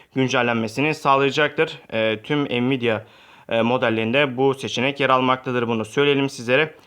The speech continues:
Sadece yapmanız gereken ekrandaki adımları takip etmek ve bu driver'ı kolaylıkla güncelleştirmek olacaktır.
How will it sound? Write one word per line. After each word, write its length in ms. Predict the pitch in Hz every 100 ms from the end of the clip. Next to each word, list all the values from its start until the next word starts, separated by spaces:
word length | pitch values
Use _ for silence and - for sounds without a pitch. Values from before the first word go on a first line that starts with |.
| _
Sadece 420 | - 180 139 113
yapmanız 460 | 139 135 123 131 117
gereken 380 | 113 107 143 143
ekrandaki 480 | 135 139 123 113 120
adımları 340 | 110 107 104
takip 300 | 135 131 131
etmek 380 | 117 123 127 127
ve 160 | 123
bu 260 | 117 139 143 - - - -
driver'ı 600 | 131 131 110 110 127 131
kolaylıkla 500 | 117 110 107 - 135
güncelleştirmek 800 | 113 110 113 113 110 117 117 135
olacaktır. 640 | 127 117 120 120 131 123